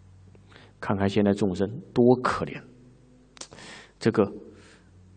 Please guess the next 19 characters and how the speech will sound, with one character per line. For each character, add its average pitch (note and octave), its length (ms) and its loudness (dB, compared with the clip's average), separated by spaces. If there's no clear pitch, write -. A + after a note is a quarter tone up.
呃， F#2+ 200 0
佛 G#2+ 300 6
家 A#2+ 140 6
讲 F2 160 -2
啊， F2+ 160 -2
业 B2 180 6
障 G#2 180 0
一 G3+ 140 6
个 F3+ 100 8
接 A#2 180 6
一 G2+ 120 6
个。 - 120 -4
刚 E3+ 260 8
刚 E3+ 400 10
这 D#3+ 120 6
桩 C#3+ 120 8
事 C3+ 140 2
情 G#2+ 220 0
呢， G2 60 2